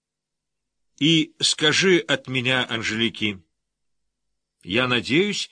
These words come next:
все обойдется. Трент позвонил в половине одиннадцатого.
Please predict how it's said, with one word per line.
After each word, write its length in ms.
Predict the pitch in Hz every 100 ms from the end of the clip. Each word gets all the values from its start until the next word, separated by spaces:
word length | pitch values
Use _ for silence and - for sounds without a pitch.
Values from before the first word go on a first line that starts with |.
| _
все 300 | - 120 147
обойдется. 760 | 139 117 95 - 80 - - - _ _ _ _ _ _ _ _ _ _ _ _ _ _ _ _ _ _ _ _ _ _
Трент 340 | 123 165 226 -
позвонил 600 | 175 135 135 139 185 -
в 120 | -
половине 400 | 113 110 143 147
одиннадцатого. 680 | 123 107 95 - - 92 82